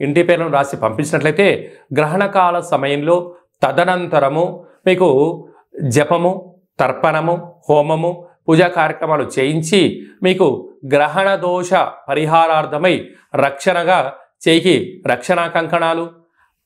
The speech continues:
మ-, జప ఫలాలను, ఖర్జూర ఫలాలను మీకు ప్రసాదంగా అందజేయడం జరుగుతుంది. కనుక ఆసక్తి గలవారు ఈ కింది నెంబరు సంప్రదించి మీ గోత్రనామాలు పంపించగలిగినట్లయితే మీకు గ్రహణ శాంతి పూజా కార్యక్రమం చేయించి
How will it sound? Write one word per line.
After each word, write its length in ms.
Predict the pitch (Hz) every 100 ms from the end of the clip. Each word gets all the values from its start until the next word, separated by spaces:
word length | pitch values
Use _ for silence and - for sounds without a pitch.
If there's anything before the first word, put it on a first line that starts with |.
| _
మ-, 160 | - -
జప 360 | - 160 156 180
ఫలాలను, 720 | 180 156 175 175 170 123 120
ఖర్జూర 340 | 127 123 165
ఫలాలను 680 | 160 165 156 156 160 196 - - -
మీకు 120 | 165
ప్రసాదంగా 680 | 156 143 - 156 165 175 170 - - -
అందజేయడం 420 | 147 147 151 160
జరుగుతుంది. 440 | 151 123 131 104 - - _ -
కనుక 200 | 196 196 170 143 156 - -
ఆసక్తి 420 | 123 143 185 - 160
గలవారు 480 | 156 160 170 190 170
ఈ 100 | 135
కింది 220 | 156 139
నెంబరు 220 | 160 156
సంప్రదించి 720 | - 123 147 151 160 202 196 - -
మీ 80 | 151
గోత్రనామాలు 600 | 143 131 135 170 175 170
పంపించగలిగినట్లయితే 1300 | 160 135 139 160 147 143 143 127 127 123 135 120 92 - _
మీకు 380 | 175 175 143 120 120
గ్రహణ 480 | 139 143 175 180
శాంతి 540 | 180 - 151 147 139 147
పూజా 360 | 135 127 127
కార్యక్రమం 720 | 127 127 120 - 160 208 - - - -
చేయించి 640 | 139 139 151 160 214 214